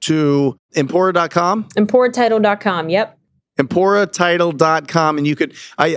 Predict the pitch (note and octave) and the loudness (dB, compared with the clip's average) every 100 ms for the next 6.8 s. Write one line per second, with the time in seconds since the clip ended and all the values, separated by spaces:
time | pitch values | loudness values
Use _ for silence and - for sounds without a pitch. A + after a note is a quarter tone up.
0 | - D#3+ A#3 A3+ A3 G3 G3 E3+ D3 D3+ | -2 -2 -2 -2 0 0 0 -2 -2 0
1 | E3 E3+ E3+ B2+ C3+ E3 E3 D#3+ D3+ D#3 | 0 0 0 0 0 0 0 0 0 0
2 | C#3+ D3+ D3 B2+ D3+ D3 - D#3 D#3 E3+ | 0 -2 -2 -2 -4 -4 -4 -2 -2 -4
3 | E3+ _ _ C#3 D#3+ A#3 D4+ - _ _ | -6 _ _ 0 2 2 0 -2 _ _
4 | _ - C#3+ C#3+ A#2+ G#2 G#2+ _ _ D#4+ | _ 0 0 0 -4 -6 -10 _ _ -4
5 | D#3 D#3 D#3 F#3+ F#3 F3 E3 C#3 - G3+ | 0 0 0 0 0 0 -2 -4 -2 0
6 | G3 F#3 F3 D#3+ D3+ D3 C#3+ - | 0 0 0 0 -2 -2 -2 -6